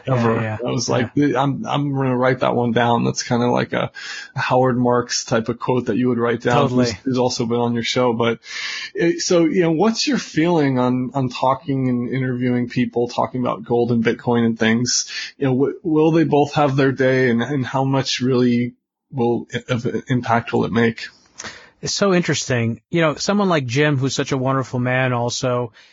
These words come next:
Speaker 2: there's a romanticism as well in his, I think, desire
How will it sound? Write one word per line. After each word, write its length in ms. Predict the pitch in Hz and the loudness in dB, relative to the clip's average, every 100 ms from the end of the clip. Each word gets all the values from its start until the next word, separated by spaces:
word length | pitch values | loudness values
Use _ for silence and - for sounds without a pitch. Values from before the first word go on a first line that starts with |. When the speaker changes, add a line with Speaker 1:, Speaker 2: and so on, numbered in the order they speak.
| _ _ _ | _ _ _
Speaker 2:
there's 260 | 160 170 196 | 0 2 2
a 60 | |
romanticism 1000 | 190 202 196 240 269 214 - 165 139 135 | 2 2 4 2 2 0 0 -2 0 0
as 140 | 127 123 | 0 0
well 420 | 151 147 123 - _ _ | 2 2 0 -8 _ _
in 160 | 160 139 | -4 -2
his, 460 | 127 143 139 123 - | 0 0 0 -2 -6
I 120 | 131 | -8
think, 460 | - 139 123 - _ _ _ _ _ | -4 -4 -4 -8 _ _ _ _ _
desire 840 | 139 139 113 143 139 143 139 127 | -4 -2 2 2 4 2 2 -2